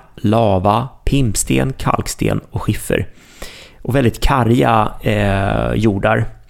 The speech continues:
Klimatet här är, det är soligt och torrt. Eh, och sen är det dessutom rejält blåsigt.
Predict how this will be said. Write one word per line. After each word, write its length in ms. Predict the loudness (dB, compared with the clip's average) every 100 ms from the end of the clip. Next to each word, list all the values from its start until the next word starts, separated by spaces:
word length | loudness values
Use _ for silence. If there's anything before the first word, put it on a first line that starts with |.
| -20 -20 -20 -20
Klimatet 480 | -2 2 4 2 2
här 140 | 2 4
är, 180 | 2
det 120 | 2 2
är 40 |
soligt 460 | 4 2 2 2 0
och 160 | 0
torrt. 460 | 2 0 0 -6 -8 -8 -20 -8
Eh, 280 | -2 0 0
och 180 | 0 0
sen 160 | 2
är 40 | 2
det 60 |
dessutom 600 | 2 2 2 0 2 0 0 -8
rejält 720 | -4 0 2 2 0 0 -4 -2
blåsigt. 840 | 2 4 4 2 0 -2 -6